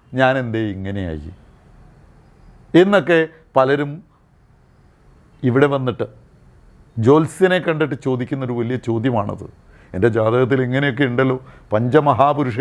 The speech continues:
യോഗങ്ങളിൽ മൂന്നെണ്ണമുണ്ട്, കേസരി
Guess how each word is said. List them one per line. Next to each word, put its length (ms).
യോഗങ്ങളിൽ 480
മൂന്നെണ്ണമുണ്ട്, 920
കേസരി 380